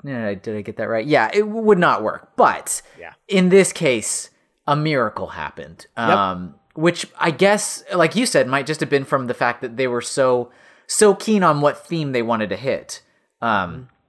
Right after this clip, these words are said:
Speaker 2: Mm-hmm.
Speaker 1: that
Speaker 2: It
Speaker 1: the,
Speaker 2: gave
Speaker 1: the
Speaker 2: them
Speaker 1: bones
Speaker 2: a
Speaker 1: were there.
Speaker 2: focus.
Speaker 1: Yeah,
Speaker 2: Yeah.
Speaker 1: yeah, yeah. We had a, we had a way to focus ourselves, even if we're <laughs> making this up as we go. There's the, the central spine is there.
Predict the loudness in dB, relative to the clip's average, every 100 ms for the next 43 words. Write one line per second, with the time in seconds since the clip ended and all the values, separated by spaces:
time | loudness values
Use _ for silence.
0 | _ _ -20 -8 -2 0 0 -4 _ _
1 | _ _ _ -2 2 2 4 4 4 6
2 | 6 6 4 6 6 4 -2 -8 -16 _
3 | -8 -2 -2 -2 -8 -6 -4 -6 -8 -2
4 | -2 -4 -8 -2 0 0 0 0 2 2
5 | 2 4 2 2 2 2 2 2 2 2
6 | 4 4 4 0 -16 -20 _ -2 0 0
7 | 0 2 2 2 -4 _ _ -6 2 2
8 | 4 2 4 2 4 2 4 0 0 0
9 | 4 6 4 0 -6 -20 -20 -4 2 2
10 | 2 -4 -4 -8 -2 0 2 0 2 2
11 | 2 -2 2 4 4 2